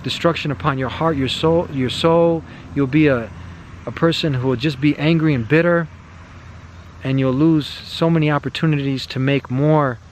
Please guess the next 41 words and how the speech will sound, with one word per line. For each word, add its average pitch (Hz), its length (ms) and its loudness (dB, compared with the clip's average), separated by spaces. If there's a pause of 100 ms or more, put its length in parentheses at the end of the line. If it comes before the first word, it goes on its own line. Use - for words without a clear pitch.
connections 139 680 0
with 117 160 -6
more 147 220 4
human 139 320 0
beings, 135 480 -2
to 123 80 -6
develop 123 340 0
more 156 260 4
understanding, 139 680 -2
and 131 160 -8
to 127 100 -6
live 151 340 2
a 123 60 -2
more 135 220 -2
fruitful 139 680 -2
and 120 200 -4
well-balanced 131 580 0
life. 120 280 -4 (360)
So 135 120 -6
I 127 80 0
hope 175 240 0
that 143 160 0
one 151 160 2
day 147 260 2 (580)
I 131 100 -6
can 127 200 -4
meet 156 160 2 (1500)
people 156 220 2
like 139 200 0
this 147 200 -2
who've 135 120 -2
had 143 180 -2
a 143 80 -2
change 143 280 -2
of 131 100 -6
heart. 143 300 -2 (260)
I, 123 140 -2
my 123 200 -6
door 147 320 2
is 135 120 -2
open 143 420 0